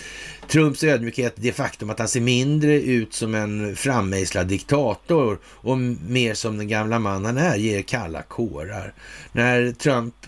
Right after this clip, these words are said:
förlöjligade sjuka och attackerade pressen så gjorde han det från en position av spelad styrka. Här förenar han sig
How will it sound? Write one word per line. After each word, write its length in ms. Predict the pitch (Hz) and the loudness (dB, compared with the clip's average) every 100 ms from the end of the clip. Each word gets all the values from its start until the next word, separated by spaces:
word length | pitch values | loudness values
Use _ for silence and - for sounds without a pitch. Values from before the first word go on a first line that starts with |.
| - | -10
förlöjligade 840 | - 151 127 120 120 139 135 127 | 0 4 4 2 2 0 0 -2
sjuka 420 | - 151 104 - | 2 2 2 -2
och 80 | 113 | -4
attackerade 500 | 117 127 127 110 110 | -4 -4 -2 0 0
pressen 420 | 113 107 - 107 | -2 -4 -2 -2
så 80 | 101 | 0
gjorde 300 | 131 135 95 | 4 4 2
han 160 | 113 120 | -2 0
det 100 | 120 | 0
från 200 | 131 120 | 0 -2
en 80 | 113 | -2
position 500 | 123 127 117 117 95 | -2 -2 0 0 0
av 40 | |
spelad 400 | - 127 98 87 | -2 0 0 -2
styrka. 500 | - 120 85 - 67 - - - - - - - | 0 0 0 -4 -14 -14 -18 -16 -16 -14 -14 0
Här 260 | 131 127 | 2 2
förenar 500 | 123 175 143 131 147 | 2 2 2 2 2
han 120 | 147 143 | 2 0
sig 460 | 143 110 104 - | -2 -2 -4 -12